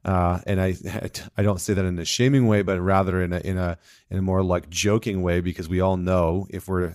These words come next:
if we're that type of person, if we're the, the overly bearing, overly controlling person, um, it's, it's oftentimes better for us and some part of our psyche to control the sabotage and the failure than to have it be, um,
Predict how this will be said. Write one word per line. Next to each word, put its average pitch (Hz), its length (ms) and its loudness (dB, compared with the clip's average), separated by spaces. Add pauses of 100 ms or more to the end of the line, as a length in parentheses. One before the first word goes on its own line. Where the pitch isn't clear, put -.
if 92 200 -8
we're 92 100 -4
that 90 160 -2
type 92 120 -6
of 82 160 -10
person, 98 380 0
if - 160 -10
we're 90 120 0
the, 85 260 0 (360)
the 92 120 -4
overly 95 500 2
bearing, 95 500 2
overly 90 300 0
controlling 90 460 -4
person, 87 460 -4 (440)
um, 90 360 0 (160)
it's, 117 400 2 (120)
it's - 200 -4
oftentimes 127 840 0
better 110 680 0 (140)
for 107 340 2
us 92 240 2
and 101 180 -6
some 143 300 0
part 117 220 2
of 95 100 4
our 95 120 2
psyche 117 580 -4 (320)
to 127 100 -2
control 139 640 4
the 143 140 0
sabotage 123 600 2
and 104 80 -4
the 92 80 -2
failure 113 520 0
than 95 340 0
to 98 400 0
have 107 380 -2
it 92 160 -8
be, 92 340 -2 (440)
um, 87 280 -4